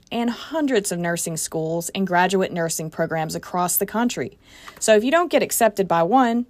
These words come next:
try researching others. Ultimately, your ability to, to get into nursing school or grad school will come down to these factors: competition, prerequisites, and experience. Let's face it,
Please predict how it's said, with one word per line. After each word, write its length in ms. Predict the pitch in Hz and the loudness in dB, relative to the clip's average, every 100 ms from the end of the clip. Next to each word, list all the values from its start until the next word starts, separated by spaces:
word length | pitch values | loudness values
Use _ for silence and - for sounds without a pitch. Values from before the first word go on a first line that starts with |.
| - | -6
try 220 | - 269 | 2 4
researching 600 | 269 240 - 202 196 185 | 4 2 2 2 2 2
others. 540 | 196 165 - - - - _ _ _ _ - | 2 2 -2 -12 -14 -16 _ _ _ _ -4
Ultimately, 880 | 226 233 - 233 190 - 170 147 165 - _ _ - | 4 4 4 0 0 0 0 0 -2 -12 _ _ -2
your 160 | 214 | 0
ability 460 | 208 240 294 277 226 | 4 6 6 4 0
to, 60 | 170 - | -6 -6
to 60 | 202 | -6
get 280 | 180 226 247 | -2 -2 -2
into 260 | 233 240 | -2 -2
nursing 380 | 208 175 196 220 | 0 0 0 -2
school 320 | 220 - 233 | -4 -2 2
or 80 | 202 | 2
grad 280 | 180 175 180 | 4 2 2
school 320 | - 214 208 | 0 2 2
will 120 | 196 | 2
come 260 | 180 240 226 | 0 -2 2
down 260 | 208 185 180 | 2 2 0
to 120 | 185 | -6
these 400 | 165 180 185 - | -6 -4 -2 -2
factors: 720 | - 160 165 151 104 - - - _ _ _ _ _ | 0 0 0 -4 -6 -6 -12 -16 _ _ _ _ _
competition, 1000 | - 165 170 214 226 226 262 254 262 262 - _ _ | -8 -6 -4 -2 0 0 2 4 4 0 -6 _ _
prerequisites, 920 | - 302 262 233 226 196 190 180 - - | -4 4 6 6 4 2 4 2 0 -6
and 160 | 214 185 | -6 -4
experience. 1000 | - - 202 196 160 139 - - - - _ _ _ _ _ _ _ _ _ _ _ _ _ _ _ | -2 -2 2 2 2 -4 -8 -8 -10 -10 _ _ _ _ _ _ _ _ _ _ _ _ _ _ _
Let's 440 | 175 226 240 - - | -6 -4 -2 -4 -4
face 440 | 220 214 220 - | -2 -2 -2 -4
it, 260 | 151 - | -4 -4